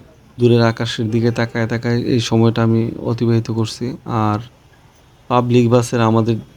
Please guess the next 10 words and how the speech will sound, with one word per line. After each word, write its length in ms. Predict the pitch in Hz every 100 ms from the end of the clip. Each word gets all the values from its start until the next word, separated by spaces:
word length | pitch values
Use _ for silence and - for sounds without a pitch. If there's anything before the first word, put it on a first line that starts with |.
| - - _ - - _ - 113
ঢাকার 300 | 113 120 120
মধ্যে 240 | 120 117
যে 120 | 120
পাবলিক 480 | 120 120 117 113 113
বাসগুলো 400 | 120 110 123 120
আছে, 180 | 113 117
বিশেষ 300 | 113 117 113
করে 180 | 120 117
চিটাং 340 | 120 123 123
রোড 140 | 117